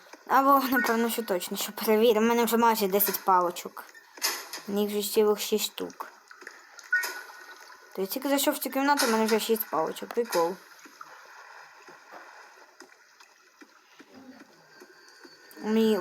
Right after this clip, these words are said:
от мій розлом, в якому в мене ножниці там. Всі справи там. Йо, я чо? А де палки? Я хотів... Друга батарейка, но палочок поки що ще у нас немає десять.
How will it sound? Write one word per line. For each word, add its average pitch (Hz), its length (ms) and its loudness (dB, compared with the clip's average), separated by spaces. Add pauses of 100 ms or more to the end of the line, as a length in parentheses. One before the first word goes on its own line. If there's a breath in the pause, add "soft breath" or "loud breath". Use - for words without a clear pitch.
от 220 180 2
мій 202 140 0
розлом, 196 340 0
в - 20 -4
якому 175 300 -4
в 170 80 -10
мене 165 200 -6
ножниці 262 800 2
там. 240 240 -10 (1500)
Всі - 300 -2
справи 269 640 4
там. 233 380 -2 (500 loud breath)
Йо, 226 240 4
я 180 160 0
чо? 220 260 -2
А 180 440 4
де 233 240 4
палки? 240 800 6 (960)
Я 202 100 -6
хотів... 240 480 -2 (1200 loud breath)
Друга 247 400 2
батарейка, 247 540 2
но 240 160 2
палочок 220 600 2
поки 214 220 -6
що 196 140 -6
ще 202 160 -8
у 196 40 -4
нас 190 200 -6
немає 180 260 -6
десять. - 400 -12